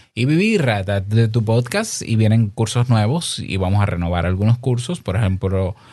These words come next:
por ejemplo, el curso de Castopod se va a renovar esta semana. Eh, y el curso básico de podcast se va a renovar agregando lecciones para que inmediatamente una persona desde cero cree su podcast, lo adapte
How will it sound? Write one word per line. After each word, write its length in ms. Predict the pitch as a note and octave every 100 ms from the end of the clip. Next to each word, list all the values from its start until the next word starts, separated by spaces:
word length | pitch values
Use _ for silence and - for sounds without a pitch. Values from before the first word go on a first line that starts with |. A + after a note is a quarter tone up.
| - -
por 120 | A2+
ejemplo, 320 | G#2+ G#2 G#2+
el 200 | G#2 G#2
curso 320 | - G2+ -
de 80 | G#2
Castopod 640 | G2+ - G2+ E2+ G2 G#2+
se 160 | - G2+
va 100 | F2
a 60 | G2
renovar 500 | F#2 F2+ F2+ F#2 -
esta 380 | F#2+ F#2 - F#2
semana. 560 | F#2 F#2 F2 C3 A3 _ - _ - _ -
Eh, 440 | G2 F#2 F2+ D#2
y 320 | - A#2+ D3+
el 200 | B2+ A2+
curso 500 | - C3+ F#3 - G#3+
básico 640 | D3+ F#3+ B3+ - A#2 B2 C3+
de 80 | C#3+
podcast 500 | B2 A2+ - B2+ -
se 240 | - A2
va 400 | G2+ G#2+ C#3 D#3+ - -
a 200 | - A#2
renovar 680 | G#2 A2+ A2+ A2+ G#2+ B2+ D3+ -
agregando 560 | A2+ G#2 G2 A2 C3+
lecciones 680 | B2+ B2 - C3 D#3 F#3 -
para 280 | B2 A2 G#2+
que 100 | A2
inmediatamente 800 | G#2+ G#2 G#2+ C3+ F3 D#3+ A#2+ A2
una 120 | A2
persona 440 | B2 A#2+ G#2 F#2+
desde 340 | F#2+ G2+ G2 G2+
cero 460 | - B2 G#2+ F#2+ - - - - _ -
cree 320 | C3 C#3 E3
su 180 | E3+ D#3
podcast, 480 | E3 F3 - F#3+ - -
lo 320 | B2 A#2+ A#2+
adapte 640 | A2+ A2+ C#3 - - A#3+